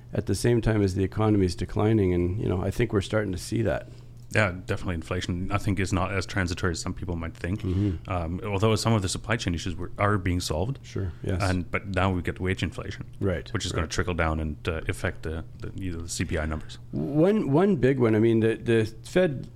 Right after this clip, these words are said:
Speaker 1: loves to pay attention to P C E, right, which, which eliminates food and, and energy. And, and it's good because nobody eats or uses energy anyway, right? So d-
Speaker 2: Ah,
Speaker 1: food
Speaker 2: it's
Speaker 1: and ener-,
Speaker 2: overrated.
Speaker 1: food and energy don't matter. <laughs> But anyway, that's, that's the number they look at as the P C E. So hopefully we'll see those P C E numbers come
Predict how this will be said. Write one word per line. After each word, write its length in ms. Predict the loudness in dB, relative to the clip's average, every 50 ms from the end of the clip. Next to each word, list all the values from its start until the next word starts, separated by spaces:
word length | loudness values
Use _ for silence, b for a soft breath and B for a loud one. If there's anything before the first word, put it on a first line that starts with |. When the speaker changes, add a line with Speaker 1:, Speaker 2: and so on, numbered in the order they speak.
| -12 0
Speaker 1:
loves 320 | 2 4 4 4 2 -2
to 100 | 0 0
pay 200 | 0 2 2 2
attention 420 | 2 4 2 2 2 0 -2 -2 -2
to 100 | -2 -4
P 220 | -4 -2 -2 -2
C 400 | -2 -2 -4 -4 -2 -2 -2 0
E, 80 | 0 0
right, 200 | 0 0 0 0
which, 360 | 0 -4 -4 -6 -10 -8 -4
which 240 | -4 -4 -4 -2 -2
eliminates 640 | 0 2 4 4 4 4 2 0 -2 -4 -10 -10 -12
food 380 | -12 -6 -2 -2 0 0 0 -2
and, 260 | -4 -4 -4 -6 -10 -12 -14 -12
and 160 | -8 -4 0
energy. 400 | 2 4 4 4 2 0 -2 -4 B B B B B B B
And, 160 | 2 4 4
and 140 | 6 4 4
it's 140 | 4 2
good 260 | 2 4 4 4 2 0
because 260 | 2 2 2 4 4
nobody 260 | 4 4 6 4 4
eats 380 | 2 4 2 0 0 0 -2 0
or 180 | 0 0 0
uses 360 | 0 0 0 0 2 0 0
energy 340 | 0 0 0 0 0 0 0
anyway, 300 | 2 2 2 0 0 -2
right? 260 | -2 -2 -2 -2 -2
So 220 | -4 -4 -4 -4 -4 -6 -8 -10 -10
d- 80 | -4 0
Speaker 2:
Ah, 80 | 2 4
Speaker 1:
food 120 | 4 4
Speaker 2:
it's 100 | 4 4
Speaker 1:
and 80 | 4 4
ener-, 40 | 4
Speaker 2:
overrated. 320 | 4 4 4 4 2 4
Speaker 1:
food 140 | 4 4 6
and 80 | 6
energy 280 | 6 6 4 4 4 4
don't 140 | 4 4 4
matter. 380 | 4 4 4 4 2 2 0 -6 -12 -14
<laughs> 160 | -14 -6 0
But 120 | 4 4
anyway, 260 | 4 6 4 4 4 4
that's, 240 | 4 4 2 0
that's 280 | 2 2 2 2 4 4
the 40 | 4
number 200 | 4 6 6 6
they 120 | 6 6
look 160 | 4 4 4
at 80 | 4 2
as 120 | 2 2
the 80 | 0 -2
P 180 | 0 0 0 0
C 160 | 0 -2 -2 0 0
E. 60 | -2
So 140 | 0 0 0
hopefully 260 | 2 2 4 4 4
we'll 100 | 4 4
see 140 | 4 4 4
those 300 | 4 4 2 2 -2 -8
P 180 | -4 -4 -4
C 240 | -2 -2 -4 -2 0
E 40 | 0
numbers 280 | 0 0 -2 -4 -4 -4
come 80 | -4